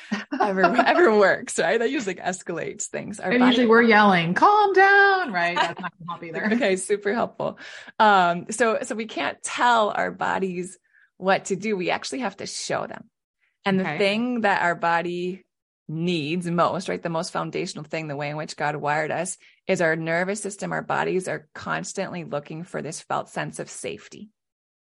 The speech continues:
Speaker 2: So we
Speaker 1: Okay.
Speaker 2: wanna be able to show our bodies that they're safe, that there's security. And once we do that, um, man, then that opens up so much. And it's like, "Oh, wow, I move about my day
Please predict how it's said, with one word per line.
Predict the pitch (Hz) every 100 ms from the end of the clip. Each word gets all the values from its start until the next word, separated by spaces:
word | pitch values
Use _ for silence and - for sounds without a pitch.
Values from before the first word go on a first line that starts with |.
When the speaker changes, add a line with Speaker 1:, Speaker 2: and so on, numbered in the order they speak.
| -
Speaker 2:
So | 165 190
we | 185
Speaker 1:
Okay. |
Speaker 2:
wanna | 175 185
be | 190
able | 175 180
to | 175
show | - 170
our | 165
bodies | 160 - - 180 208 - - - - 151
that | - -
they're | 147 180
safe, | - 202 220 254 -
that | 202 170
there's | - 151 185
security. | - 190 - 196 175 170 165
And | 165 165
once | 160 170 -
we | 180 165
do | 151 151 180 202
that, | 175 135 147 190 - _ -
um, | 175 160 165
man, | 175 165 165
then | 170 180
that | 165 -
opens | 175 165 160 160
up | 151 - -
so | - 175 160
much. | 151 147 -
And | -
it's | -
like, | 170
"Oh, | - 226
wow, | 226 214
I | 180
move | 175 185
about | 185 175 -
my | 170
day | 160 160 156